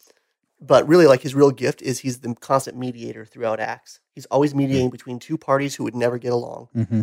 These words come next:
Speaker 1: In this case, in the passage we just looked at, it's
Speaker 2: Yeah, church.
Speaker 1: the church and Saul. Uh, but man, even, like, they're gonna send him to Antioch because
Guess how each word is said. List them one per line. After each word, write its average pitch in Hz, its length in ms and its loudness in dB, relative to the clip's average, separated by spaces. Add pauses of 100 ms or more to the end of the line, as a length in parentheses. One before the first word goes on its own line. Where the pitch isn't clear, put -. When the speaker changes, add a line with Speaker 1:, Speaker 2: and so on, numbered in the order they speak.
Speaker 1:
In 131 80 -4
this 131 140 0
case, - 460 -6 (440)
in 135 80 -16
the 120 60 -12
passage 123 240 -8
we 117 60 -16
just 110 200 -20
looked - 180 -8
at, 110 140 -4
it's - 260 -16
Speaker 2:
Yeah, 92 80 -20 (140)
church. - 320 -20 (420)
Speaker 1:
the 135 80 -16
church - 300 -2
and 110 140 -10
Saul. 113 420 4 (460)
Uh, 117 280 0
but 120 180 -6
man, 123 220 4
even, 135 240 -2
like, 120 240 2
they're 143 120 0
gonna 143 140 2
send 139 260 -2
him 135 120 -4
to - 160 -10
Antioch 120 600 -6 (520)
because 120 600 -2